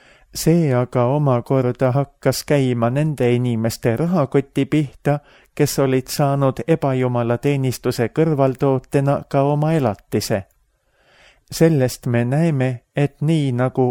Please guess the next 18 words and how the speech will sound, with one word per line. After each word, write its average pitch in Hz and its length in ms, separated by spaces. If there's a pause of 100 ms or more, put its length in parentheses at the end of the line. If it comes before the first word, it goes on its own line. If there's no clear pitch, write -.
usk - 400
issandasse 123 840
Jeesusesse 131 1080
ei 127 240
ole 110 220 (180)
eraasi, 127 600 (220)
vaid 135 280
see 120 160
mõjutab 127 580
ka 113 140
teisi, 151 540 (680)
nii 156 320
ei 143 220
ole 139 260
seda 135 320
ka 110 240
loobumine 147 680
ebajumalateenistusest. 110 1500